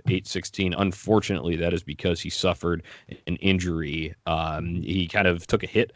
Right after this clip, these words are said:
along the wall and, uh, fell awkwardly. And at first it looked like a knee, but they said he wouldn't return to the game because of an ankle, uh, right before the third period when they announced that. And we're just getting word from, uh,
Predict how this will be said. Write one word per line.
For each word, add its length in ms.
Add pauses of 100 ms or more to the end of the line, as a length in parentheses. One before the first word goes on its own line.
(200)
along 400
the 60
wall 580 (140)
and, 300
uh, 340
fell 440
awkwardly. 680 (200)
And 120
at 140
first 260
it 80
looked 160
like 160
a 40
knee, 340
but 160
they 80
said 220
he 60
wouldn't 240
return 280
to 80
the 60
game 180
because 240
of 60
an 120
ankle, 560
uh, 160
right 140
before 180
the 80
third 240
period 260
when 140
they 120
announced 420
that. 240 (320)
And 260
we're 80
just 260
getting 240
word 280
from, 420
uh, 380